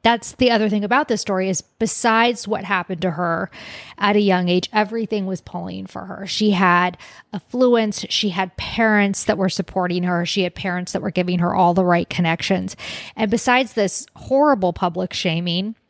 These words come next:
Danielle had people that were constantly trying to reroute her onto the right path. Her dad gets her a pretty prestigious clerkship on her summer break from Pepperdine. She's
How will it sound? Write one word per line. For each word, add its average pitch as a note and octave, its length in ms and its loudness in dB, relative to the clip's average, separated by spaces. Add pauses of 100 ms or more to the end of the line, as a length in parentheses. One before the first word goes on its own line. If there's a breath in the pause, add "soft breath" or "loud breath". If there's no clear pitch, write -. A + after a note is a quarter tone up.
Danielle A3 500 2
had A3 160 2
people G3+ 300 -2
that G3+ 120 -2
were G3+ 120 -2
constantly - 640 0
trying F#3+ 380 0
to G3+ 180 -4
reroute F3 640 -2
her F#3+ 300 -6
onto F#3 320 -4
the F3+ 120 -6
right - 320 -8
path. - 480 -8 (140)
Her B3+ 260 2
dad G#3+ 440 2
gets - 240 -2
her F#3 460 -2 (360 loud breath)
a G3 440 0 (160)
pretty C4+ 260 0
prestigious G3+ 600 0
clerkship - 840 -6 (140)
on A3 280 4
her G#3+ 200 -4
summer F3+ 380 -2
break E3 280 -4
from F3+ 200 -6
Pepperdine. - 560 -6 (480 loud breath)
She's A3 600 2